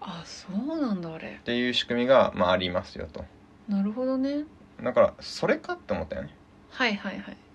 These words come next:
Speaker 1: 自動追尾か-、監視カメラで、
Speaker 2: そうそうそうそうそう。
Speaker 1: こいつは何と何と何を取った、カゴに入れたなっていうのを追跡して、
Speaker 2: うんうんうん。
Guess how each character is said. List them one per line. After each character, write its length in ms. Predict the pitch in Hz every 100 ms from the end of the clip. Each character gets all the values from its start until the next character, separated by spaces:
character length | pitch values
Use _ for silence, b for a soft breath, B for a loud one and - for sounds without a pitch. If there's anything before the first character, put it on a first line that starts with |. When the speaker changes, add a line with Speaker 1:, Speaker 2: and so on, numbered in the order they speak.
| - - - - - - - - - -
Speaker 1:
自 220 | 196 202
動 200 | 196 196
追 320 | - - 196
尾 200 | 185 185
か-、 140 | - 202 - - -
監 160 | 214
視 100 | 196
カ 120 | - 202
メ 100 | 190
ラ 160 | 185
で、 340 | 254 359 233 - -
Speaker 2:
そ 140 | -
う 40 | -
そ 140 | -
う 20 |
そ 140 | 76 -
う 60 |
そ 160 | 76 73
う 20 |
そ 160 | 73 -
う。 60 | -
Speaker 1:
こ 140 | - 214
い 60 |
つ 80 | 208
は 100 | 214
何 240 | 202 220 208
と 80 |
何 240 | 190 202 196
と 80 | 185
何 280 | 208 208
を 200 | 190 180 -
取 160 | - 233
っ 40 | 214
た、 180 | - 190 - -
カ 140 | -
ゴ 80 | 208
に 140 | 233 233
入 100 | 220
れ 80 |
た 180 | 226 233
な 140 | 240 277
っ 40 | 269 - -
て 80 | 233
い 80 |
う 40 | 220
の 100 | 214
を 40 |
追 200 | 202 240
跡 320 | 240 247 254
し 100 | 247
て、 240 | - 381 - - -
Speaker 2:
う 60 | -
ん 40 |
う 20 | 101
ん 100 | 95
う 40 |
ん。 360 | 92 - 87